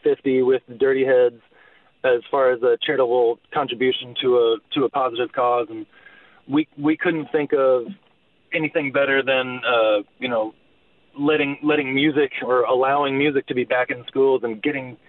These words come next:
instruments in kids' hands, like, how much of a change that had in our lives. And I, I love that the Dirty Heads, uh, even zoomed out even further and, like,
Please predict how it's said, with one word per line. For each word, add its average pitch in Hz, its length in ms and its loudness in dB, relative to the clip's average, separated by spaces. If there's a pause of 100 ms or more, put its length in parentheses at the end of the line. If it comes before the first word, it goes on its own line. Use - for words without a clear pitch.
(220)
instruments 143 480 -4
in 117 140 -2
kids' 131 280 -4
hands, 127 480 0
like, 117 180 -2
how - 120 -2
much - 200 -2
of 117 100 2
a 113 180 2 (420)
change 135 300 -4
that 120 160 -2
had 127 180 -2
in 123 80 -6
our 120 180 0
lives. 120 400 2
And 123 80 -2
I, 123 240 -2
I - 40 2
love 127 220 0
that 120 140 0
the 117 60 -4
Dirty 117 300 0
Heads, 110 280 -4 (560)
uh, 113 280 0
even 127 400 -6
zoomed 143 280 -2
out 127 260 2 (280)
even 135 360 -4
further 123 440 0
and, 110 300 -8
like, 117 220 -2